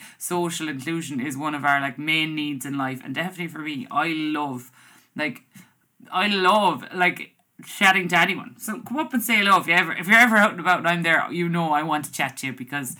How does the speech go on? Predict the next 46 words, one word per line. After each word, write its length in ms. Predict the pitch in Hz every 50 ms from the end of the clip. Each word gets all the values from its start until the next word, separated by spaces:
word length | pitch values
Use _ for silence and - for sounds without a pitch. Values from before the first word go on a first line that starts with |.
| - - - - _ _ -
I 140 | 147 160
definitely 340 | 151 160 175 180 170 165 180
don't 120 | 165 175 165
want 120 | 160 156
to 60 | 151
just 200 | 135 165 143 160
chat 200 | - 151 143 135
to 60 | -
the 60 | - -
people 240 | 156 143 131 -
I 60 | 135 127
came 180 | - 135 127
out 180 | 127 120 117 -
with. 180 | - - - - -
That's 180 | - 135 127 -
just 200 | - 143 123 -
not 340 | 139 147 156 165 160 165 165
for 160 | - - 165
me. 220 | 156 156 147 139
But 120 | 127 156 175
anyway, 300 | 214 202 175 143 127 131 127 _ _ _ _ _ _ _ _ _ _ - - - 175
we 100 | 175 180
had 60 | 170
a 60 | 170
great 300 | - 170 190 190 185 160
night 240 | 160 151 139 143 139
in 60 | 156
the 80 | 147 139
old 180 | 143 143 139
storehouse, 480 | - - 147 147 143 143 143 139 135 - - - - - - - - -
and 220 | 156 165 165 160 170
we 60 | 180
went 160 | 180 185 185
home 180 | 220 208 196 190
around 200 | 180 165 156 156
one. 280 | 156 143 139 135 -
So 140 | - - 220
that 160 | 220 370 381
was 100 | 349 -
good. 300 | - 233 196 143 - -
Like, 160 | 190 240 262
I 100 | 359 370
am, 280 | 370 370 381 415 392 294
I'm 180 | 202 277 311 240
being 360 | 233 302 349 392 440 392 254
good, 300 | 180 202 247 247 170